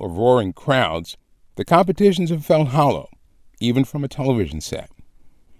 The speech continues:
And from here in the States, it appears that N B C,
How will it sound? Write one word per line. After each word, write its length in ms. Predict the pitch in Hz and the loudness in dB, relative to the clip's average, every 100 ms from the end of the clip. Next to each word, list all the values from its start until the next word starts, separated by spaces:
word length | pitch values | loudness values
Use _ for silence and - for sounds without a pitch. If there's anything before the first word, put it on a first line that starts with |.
| - _ - | -20 _ -6
And 160 | 113 | -4
from 180 | - 95 | -2 -4
here 340 | 87 143 156 160 | 4 6 6 4
in 100 | 113 | 0
the 80 | |
States, 580 | 90 - 147 160 165 - - - _ - - | -4 -2 2 2 0 -8 -18 -20 _ -16 -2
it 140 | 139 | 0
appears 340 | 117 196 233 175 | 0 2 2 2
that 100 | 120 | 0
N 200 | 147 165 | 2 2
B 160 | 147 | 0
C, 400 | 113 - 139 78 | -2 2 2 2